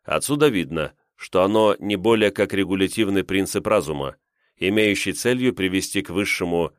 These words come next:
систематическому единству посредством идеи целесообразной каузальности высшей причины мира так, как если бы она в качестве высшей интеллигенции была причиной всего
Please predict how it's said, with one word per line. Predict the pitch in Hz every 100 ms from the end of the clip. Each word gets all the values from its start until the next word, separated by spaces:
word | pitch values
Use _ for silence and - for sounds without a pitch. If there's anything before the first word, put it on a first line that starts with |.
| _
систематическому | - 101 - 98 95 101 95 87 - 82
единству | 78 73 110 - 117 117 - _ _ -
посредством | 92 - 95 90 - 87
идеи | - 87 90 90
целесообразной | 87 95 87 - 90 92 87 85
каузальности | - 85 78 87 98 110 - 117 107 _ _
высшей | 90 117 - 107
причины | 98 101 - 101 95
мира | 101 98 98 90 _ _
так, | - 98 - - _ _ _
как | 104 90
если | 104 - 104
бы | 92
она | 90 95
в | 92
качестве | - 92 95 - 92
высшей | 87 92 -
интеллигенции | 78 73 78 82 104 107 - 107 98 - _ _ _ _
была | 73 90 131
причиной | 135 123 - 123 131
всего | 127 - 80 85 117